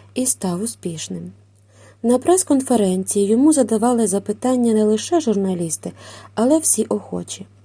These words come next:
Один хлопчик сидів на плечах у тата. Нарешті настала його черга. Він сказав: "Багато людей кажуть, що ти їх герой. Але хто твій герой?"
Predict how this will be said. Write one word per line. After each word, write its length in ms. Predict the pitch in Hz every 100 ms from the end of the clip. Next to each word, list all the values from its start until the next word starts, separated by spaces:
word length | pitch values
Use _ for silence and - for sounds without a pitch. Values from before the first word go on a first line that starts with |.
| - - - -
Один 320 | 202 196 190
хлопчик 480 | 190 311 359 - 190
сидів 340 | - 185 208
на 140 | 208 214
плечах 420 | 208 208 233 226
у 80 | 302
тата. 480 | 294 202 170 185 180 - - -
Нарешті 540 | 208 208 190 190 - 285
настала 400 | 294 208 185 190
його 280 | 208 226
черга. 460 | 262 - 170 175 190 - - - - -
Він 200 | 208 202
сказав: 520 | - 262 254 208 175 - _ - - - 214
"Багато 460 | 233 226 214 214
людей 340 | 208 214 294 311
кажуть, 380 | - 180 175
що 240 | - - 214
ти 220 | - 311
їх 300 | 233 208 208
герой. 420 | 220 214 165 165 - - - - - -
Але 260 | 233 277
хто 260 | 269 - 320
твій 260 | 311 302 202
герой?" 460 | 175 170 165 165